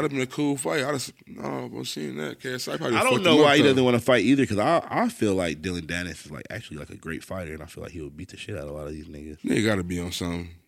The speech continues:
Speaker 1: Not fighting out of nowhere, no three years, just hiatus. Come on now. That's
Speaker 2: I
Speaker 1: not
Speaker 2: mean,
Speaker 1: time.
Speaker 2: I'm trying to look up his shit. I wanna show you this fucking Floyd.
Speaker 1: I honestly thought he wasn't a fighter. I thought he was just, like, entourage was talking shit to people.
Speaker 2: I wanna see, I wanna show you this fucking Floyd shit. This shit is fucking funny. This is,
Speaker 1: Mayweather?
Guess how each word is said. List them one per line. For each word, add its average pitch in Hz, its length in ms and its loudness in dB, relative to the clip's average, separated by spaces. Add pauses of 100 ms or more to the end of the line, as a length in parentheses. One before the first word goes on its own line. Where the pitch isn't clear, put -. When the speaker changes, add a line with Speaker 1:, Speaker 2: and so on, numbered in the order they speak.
Speaker 1:
Not 90 260 -6
fighting 87 320 -4
out 85 140 -4
of 87 40 -8
nowhere, 90 340 -2
no 87 140 -4
three 90 260 -6
years, 92 360 -8
just 90 180 -12
hiatus. 90 500 -8
Come 104 240 -10
on 80 200 -14
now. 85 240 -16
That's 98 180 -12
Speaker 2:
I 98 60 -4
Speaker 1:
not 113 80 2
Speaker 2:
mean, 123 320 2
Speaker 1:
time. 90 240 -16
Speaker 2:
I'm 117 100 -4
trying 120 220 -8
to 92 40 -4
look 92 140 -4
up 87 80 -10
his 80 100 -12
shit. - 260 -8 (120)
I 90 80 -8
wanna 98 180 -4
show - 140 -10
you 76 80 -8
this 73 140 -12
fucking - 260 -14
Floyd. - 320 -8
Speaker 1:
I 123 140 0
honestly 143 300 -2
thought 120 260 -2
he 123 100 -2
wasn't 113 340 -2
a 92 40 -14
fighter. 120 360 0
I 113 60 0
thought 110 200 -2
he 113 80 4
was 110 80 4
just, 92 120 -6
like, 98 180 -4 (300)
entourage 104 560 0
was 90 100 -10
talking 87 280 -6
shit 113 220 -4
to 90 80 -12
people. 85 340 -10 (260)
Speaker 2:
I 90 60 -6
wanna 98 180 -2
see, - 120 -14
I 85 80 -8
wanna 90 140 -6
show - 160 -10
you 69 100 -10
this 73 140 -12
fucking 78 220 -12
Floyd - 360 -12
shit. - 240 -18
This 78 120 -12
shit - 160 -14
is 85 140 -14
fucking - 360 -16 (100)
funny. - 260 -14
This - 120 -14
is, - 60 -8
Speaker 1:
Mayweather? 135 400 -2